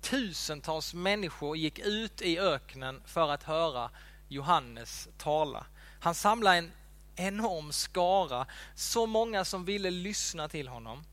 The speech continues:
Han hade verkligen gjort sig ett stort namn, Johannes.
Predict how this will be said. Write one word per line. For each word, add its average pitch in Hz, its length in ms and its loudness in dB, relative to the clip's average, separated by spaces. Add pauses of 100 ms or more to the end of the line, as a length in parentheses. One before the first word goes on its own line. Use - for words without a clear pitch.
(600)
Han 175 140 8
hade 208 140 6
verkligen 214 420 6
gjort 214 260 -2
sig 170 180 2
ett 165 100 -4
stort - 720 -6
namn, 127 640 -2 (160)
Johannes. 135 720 -2